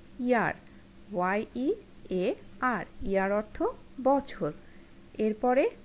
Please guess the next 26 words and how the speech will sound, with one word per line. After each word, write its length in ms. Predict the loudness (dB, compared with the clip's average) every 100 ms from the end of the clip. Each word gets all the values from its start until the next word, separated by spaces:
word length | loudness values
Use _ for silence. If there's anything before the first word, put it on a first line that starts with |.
| -20 -4
আর 160 | -2 -2
কি 120 | -4 -4
শিখতে 360 | -4 -2 0
পারি? 340 | 2 4 4 2 0 -16 -20 -12
শিখতে 380 | -6 -4 0 2
পারি 300 | 2 2 0 -2 -14 -2
ইয়ো 320 | 4 6 6
ইয়ো, 300 | 6 2 0 -6 -20 -20 -20 -20 -20 -14 -2
ওয়াই 260 | 0 2 0
ও 120 | 4 4 4 -2 -12 -4
ওয়াই 320 | 2 2 2 0
ও, 180 | -2 -4 -14 -20 -10
ইয়ো 300 | 0 2 2
ইয়ো 200 | 2 2
অর্থ 320 | 2 0 0 2 2 -4 -10 -2
লাটিম। 500 | 2 2 0 -6 -8 -12 -20 -20 -20 -16 -2
এরপরে 460 | -2 2 4 4
আর 200 | 4 0 0
কি 160 | 0
হতে 240 | 0 2 2
পারে? 340 | 2 4 2 0 -12 -6
হতে 220 | -4 -2
পারে 340 | 2 2 4 0 -2 -18 -6
ইয়োক, 260 | 4 4 4 -6 -20 -20 -20 -6
ডাব্লিউ 480 | -4 -4 -4 -4 -4 -2
ও 220 | 2